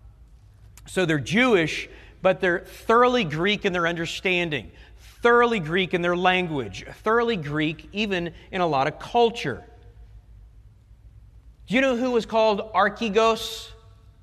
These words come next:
Hercules. Hercules.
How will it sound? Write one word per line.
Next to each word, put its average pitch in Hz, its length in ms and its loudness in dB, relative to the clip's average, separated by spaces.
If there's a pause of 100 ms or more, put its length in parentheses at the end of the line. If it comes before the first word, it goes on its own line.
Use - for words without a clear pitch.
(1700)
Hercules. 110 800 -8 (1800)
Hercules. - 760 -10